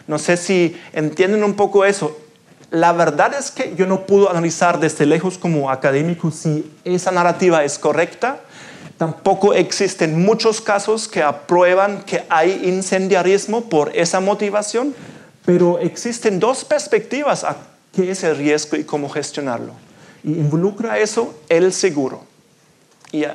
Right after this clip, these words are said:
eso es mi último argumento y con eso quiero cerrar, eh, el, la ponencia. Mira,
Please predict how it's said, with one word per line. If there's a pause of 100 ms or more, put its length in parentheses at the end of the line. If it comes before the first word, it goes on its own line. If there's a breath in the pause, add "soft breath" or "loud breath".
(140)
eso
es
mi
último
argumento
y
con
eso (100)
quiero
cerrar, (560 loud breath)
eh, (240)
el,
la
ponencia. (160)
Mira,